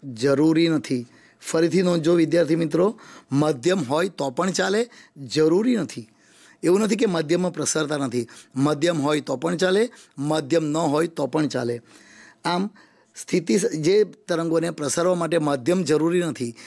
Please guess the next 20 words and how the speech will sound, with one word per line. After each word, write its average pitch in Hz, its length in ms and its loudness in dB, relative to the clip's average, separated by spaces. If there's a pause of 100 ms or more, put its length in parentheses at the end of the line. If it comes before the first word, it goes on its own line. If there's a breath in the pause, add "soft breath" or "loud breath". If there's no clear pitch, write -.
(140 loud breath)
અને 175 160 0
શૂન્યાવકાશમાં 175 840 0
પણ 220 160 -2
પ્રસરી 160 360 0
શકે 139 260 -2 (260 loud breath)
એવા 165 200 4
તરંગોને 160 440 0
યાંત્રિક 139 540 0
તરંગો 139 280 0
કહીએ 127 380 -4
છીએ. 156 200 0 (400 loud breath)
જ્યારે 175 220 2
બિનયાંત્રિક 185 640 0
તરંગો 165 440 4
માટે 143 400 0 (880 loud breath)
કોઈ 185 280 6
સ્થિતિસ્થાપક 160 920 -4
માધ્યમ 156 880 0 (180)
જરૂરી 151 640 2
છે. 139 680 0